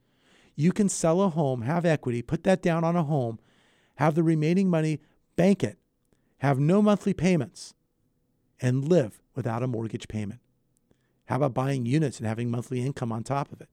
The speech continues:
We've had some of our listeners do just that. Give us a call.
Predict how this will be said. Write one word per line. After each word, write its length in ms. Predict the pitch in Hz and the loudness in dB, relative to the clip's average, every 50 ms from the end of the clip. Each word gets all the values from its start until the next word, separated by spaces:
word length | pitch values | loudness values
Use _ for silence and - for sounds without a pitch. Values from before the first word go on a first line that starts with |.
| _ _ _ _ _ _ _ _ | _ _ _ _ _ _ _ _
We've 120 | - 110 110 | -6 -6 -4
had 160 | 110 107 - | -6 -6 -6
some 160 | - 123 131 | -6 -4 -4
of 100 | 131 113 | -4 -6
our 120 | 107 104 | -6 -8
listeners 420 | 104 107 104 - - 123 120 110 - | -8 -10 -10 -10 -10 -10 -10 -10 -10
do 140 | - 123 107 | -10 -12 -10
just 280 | - 120 107 - - - | -10 -10 -12 -12 -10 -10
that. 240 | 117 120 135 143 - _ _ _ _ _ _ _ _ _ _ _ _ _ _ _ _ _ _ _ | -10 -10 -10 -12 -16 _ _ _ _ _ _ _ _ _ _ _ _ _ _ _ _ _ _ _
Give 160 | - 208 214 185 | -2 0 2 2
us 160 | 185 - - | 2 0 -2
a 40 | 131 | -4
call. 320 | - - 120 107 135 - | -4 -4 -4 -4 -6 -12